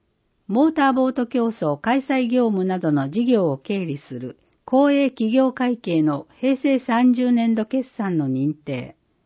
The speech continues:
総売上額四百八億五千八百二十八万三千六百円。一般会計への繰り出し六億円。賛成。協定事業は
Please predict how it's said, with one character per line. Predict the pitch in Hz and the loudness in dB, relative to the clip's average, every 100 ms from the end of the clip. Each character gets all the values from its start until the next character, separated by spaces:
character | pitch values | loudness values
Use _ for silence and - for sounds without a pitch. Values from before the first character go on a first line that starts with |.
| _ _ _ _ _ | _ _ _ _ _
総 | - 262 277 | -2 2 2
売 | 220 247 | 2 4
上 | 269 254 254 | 2 2 0
額 | 226 185 - 139 - _ | -2 -6 -6 -8 -8 _
四 | - 294 | 0 2
百 | 226 196 180 | 2 -2 -6
八 | 156 165 185 | -10 -8 -6
億 | 165 151 131 117 - | -6 -6 -10 -10 -8
五 | 175 214 | -6 -2
千 | 302 254 | 2 0
八 | 185 - | -2 -8
百 | 175 170 | -6 -4
二 | 185 247 | 2 2
十 | 220 175 | 0 -4
八 | 165 160 214 | -6 -8 -4
万 | 185 165 120 | -2 -2 -4
三 | - 208 262 247 | -6 0 2 4
千 | 220 | 0
六 | 170 143 - | -4 -6 -8
百 | 180 - 156 | -10 -8 -10
円。 | 135 113 _ _ _ _ _ _ _ _ _ - | -10 -14 _ _ _ _ _ _ _ _ _ -4
一 | 226 226 | -4 -2
般 | 285 285 | 0 2
会 | 285 294 | 2 -2
計 | 269 208 180 | -2 0 2
へ | 175 | 2
の | 151 | 0
繰 | - | -2
り | 160 165 | -4 -2
出 | 160 | -4
し | - 156 143 - | -6 -6 -6 -6
六 | 160 156 196 | -8 -4 -4
億 | 185 - 170 | -4 -6 -4
円。 | 143 139 - _ _ _ _ _ _ _ _ _ | -2 -4 -8 _ _ _ _ _ _ _ _ _
賛 | _ 220 220 220 | _ -4 -2 -4
成。 | - 170 151 151 _ _ _ _ _ _ _ _ - | -6 -6 -6 -8 _ _ _ _ _ _ _ _ -4
協 | 285 302 | 0 0
定 | 302 285 | 0 0
事 | 262 254 | 0 0
業 | 226 165 | 0 0
は | 139 139 | 0 -2